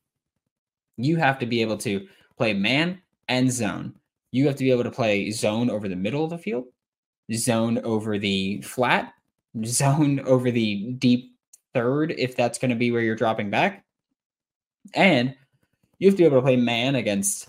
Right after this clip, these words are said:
slot receivers, against tight ends,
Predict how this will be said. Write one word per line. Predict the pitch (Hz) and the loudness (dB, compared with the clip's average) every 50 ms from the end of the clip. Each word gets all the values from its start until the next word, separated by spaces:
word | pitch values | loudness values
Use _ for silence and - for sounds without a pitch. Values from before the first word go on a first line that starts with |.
| _ _ - | _ _ -14
slot | - - - 101 101 98 | -12 -6 -4 -2 -2 -2
receivers, | - 107 - - 107 101 101 107 107 110 - - - _ _ _ _ _ - | -2 -6 -8 -6 -6 -6 -6 -6 -6 -6 -8 -10 -12 _ _ _ _ _ -4
against | - 117 107 104 95 90 92 98 - - - - _ - | -2 0 0 0 0 0 -2 -6 -8 -8 -10 -14 _ -6
tight | - 120 110 104 101 | -2 0 2 2 4
ends, | 101 98 95 101 101 98 98 - - - | 2 2 0 0 -2 -2 -4 -6 -8 -10